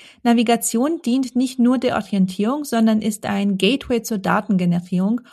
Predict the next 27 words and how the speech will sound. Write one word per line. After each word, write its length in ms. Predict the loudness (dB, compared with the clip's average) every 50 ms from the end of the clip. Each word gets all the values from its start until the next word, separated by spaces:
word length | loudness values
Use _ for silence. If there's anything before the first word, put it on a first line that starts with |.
| -20 _ _ _ -4
und 220 | 0 2 2 4
damit 320 | 4 4 4 4 2 0
zu 120 | -2 0 2
neuen 420 | 4 4 4 2 2 2 2 2
Geschäftsmodellen. 1000 | 2 0 -2 -2 -2 -4 -4 -4 -4 -4 -4 -2 -4 -6 -6 -4 -6 -8 -10 -12 _ _ _ _ _ _ _ _ _ _ _ -12
Die 280 | -10 -6 0 2 4 4
Navigation 640 | 4 4 4 2 0 -2 -2 -2 -2 -4 -2 -2
ist 180 | -2 -4 -2 -2
ein 140 | 0 0 0
Zugangspunkt 640 | -2 -4 -2 -2 -2 -2 -2 -4 -4 -2 -2 -2
zu 120 | -2 -4 -4
Daten 520 | -2 0 0 0 0 0 0 0 0 0
wie 300 | 0 0 -2 -2 -4 -8 -16 _ _ _ _
Standortdaten, 1000 | -16 -4 0 2 4 4 4 4 2 0 0 0 0 0 0 0 -2 -2 -2 -2
Verkehrs- 500 | -2 -4 -8 -6 -4 -2 -2 -2 -2 -2
und 140 | -2 -2 0
Umfelddaten, 880 | 0 -2 -2 0 0 0 0 0 0 0 0 0 -2 -2 0 2 4 4
Nutzerverhalten. 1200 | 4 2 2 0 0 0 0 0 -4 -2 -2 0 0 0 0 -2 -4 -4 -2 0 2 2 0 -2 -8 _ _ _ _ _ _ _ _ _
Und 340 | 0 2 4 4 4 2 2
Autos 400 | 2 2 2 2 0 -2 -2 -2
sind 220 | 0 0 0 0 0
heute 720 | 0 0 0 -2 -4 -4 -4 -2 0 0 0 -2 -4 -6 _ _ -6
eher 320 | -2 2 2 4 2 2
vernetzte 720 | 0 0 0 2 2 2 2 0 -2 -6 -8 -4 -4 -4
Daten- 480 | -2 -2 -2 -2 -2 -2 -2 -2 -2 -2
und 100 | 0 -2
Softwareplattformen, 1120 | -2 -2 -4 -4 -4 -4 -4 -4 -4 -2 -4 -4 -4 -6 -10 -6 -4 -2 0 -2 -2 -4